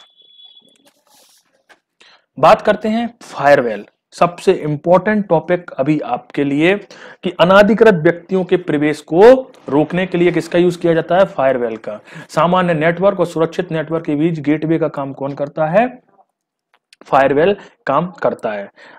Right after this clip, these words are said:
अब देखिए, यहाँ पे हमने ये जनरेशन लिखी हुई है, यहीं से क्वेश्चन आया था, थोड़ी जूम करके आप समझ लीजिए, डिटेल जाना पड़ेगा कि फर्स्ट जनरेशन की अगर बात करें, मैं इंग्लिश में भी बता देता हूँ कि firewall is a network security system that monitor and control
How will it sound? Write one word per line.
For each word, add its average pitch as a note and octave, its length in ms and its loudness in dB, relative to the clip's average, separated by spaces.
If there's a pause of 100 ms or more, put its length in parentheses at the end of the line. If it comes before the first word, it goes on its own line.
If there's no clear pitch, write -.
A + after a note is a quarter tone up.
(100)
अब G#3 140 6
देखिए, F3 320 0
यहाँ F#3+ 320 0
पे B3 60 2
हमने A3 240 -2
ये A3 80 -2
जनरेशन F3 440 -2
लिखी F3+ 260 -2
हुई F3 120 -2
है, F3+ 180 -4
यहीं D3+ 120 -4
से F3+ 120 -4
क्वेश्चन E3+ 320 -6
आया C#3 80 -4
था, E3 80 -4
थोड़ी E3 220 -4
जूम E3+ 220 -4
करके E3 240 -4
आप D#3 80 -4
समझ C#3 220 -10
लीजिए, C#3 240 -4
डिटेल D3+ 300 -4
जाना B2+ 200 -6
पड़ेगा B2 340 -6
कि - 400 -6
फर्स्ट A#3 320 2
जनरेशन A3 460 0
की G#3 100 2
अगर F#3+ 160 2
बात D3 280 0
करें, F3 300 2 (380)
मैं E3 100 2
इंग्लिश A3 280 2
में A#3 80 0
भी A3+ 60 0
बता F3 220 2
देता D#3 220 -2
हूँ F#3 120 0
कि G3+ 80 -2
firewall G3 440 4
is F#3 140 6
a G3 120 2
network F3+ 560 0 (440)
security G3 800 4
system E3 400 -2 (420)
that F#3+ 320 4
monitor D#3+ 560 4 (120)
and F3+ 220 0
control D#3 560 4